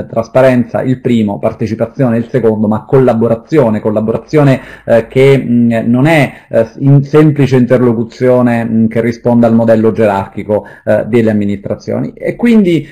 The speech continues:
eh, la, mm, struttura del nuovo piano di azione sarà quella di un documento, eh, ancora più ambizioso dei precedenti,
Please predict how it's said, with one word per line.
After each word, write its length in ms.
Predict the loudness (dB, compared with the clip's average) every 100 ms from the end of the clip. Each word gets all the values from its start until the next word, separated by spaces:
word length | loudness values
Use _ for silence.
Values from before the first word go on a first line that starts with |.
| -4
eh, 300 | 2 4 4
la, 420 | 2 2 2 2
mm, 520 | 0 -4 -6 -2 -2
struttura 720 | -2 -2 -4 0 0 2 0
del 360 | 0 0 0 0
nuovo 320 | 0 0 0
piano 220 | 0 -2
di 100 | 0
azione 540 | -2 -4 -4 -2 -2 -2
sarà 400 | 0 0 -2 -10 _ _ _ _ _ -6
quella 240 | 2 4
di 80 | 4
un 100 | 4
documento, 840 | 4 4 2 2 0 0 2 2 2
eh, 160 | 0
ancora 320 | 2 0 2 2
più 120 | 0
ambizioso 640 | 0 0 0 2 2 2
dei 160 | 0 0
precedenti, 840 | 0 -2 0 0 0 -2 -2 -4